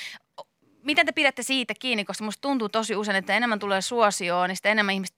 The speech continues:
ihmisiltä odotetaan sitä, että pitäisi olla koko ajan tosi nöyrää, eikä liikaa odottaa, eikä liikaa vaatia, eikä liikaa sanoa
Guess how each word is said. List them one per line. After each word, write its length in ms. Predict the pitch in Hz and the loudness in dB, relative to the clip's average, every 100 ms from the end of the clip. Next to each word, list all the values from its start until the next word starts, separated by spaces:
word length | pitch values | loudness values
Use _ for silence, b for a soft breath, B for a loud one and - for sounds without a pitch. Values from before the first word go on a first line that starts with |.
| - | -10
ihmisiltä 320 | 208 196 196 220 | -8 -2 -2 0
odotetaan 400 | 214 190 190 185 | 0 0 0 0
sitä, 120 | 185 | -2
että 80 | 190 | -2
pitäisi 180 | 190 | -2
olla 60 | 190 | -2
koko 180 | - 202 | 0 0
ajan 60 | |
tosi 180 | 190 185 | 0 -2
nöyrää, 380 | 190 196 185 175 | 0 2 4 4
eikä 180 | 175 190 | 4 0
liikaa 320 | 185 185 180 | -4 2 4
odottaa, 360 | 185 180 - 175 | 4 2 -2 -2
eikä 160 | 175 | 0
liikaa 380 | 190 190 185 175 | -2 0 2 6
vaatia, 300 | 185 180 175 | 6 4 2
eikä 140 | 175 | -2
liikaa 260 | 185 185 175 | -2 -2 -2
sanoa 460 | 175 185 170 165 | 0 0 2 2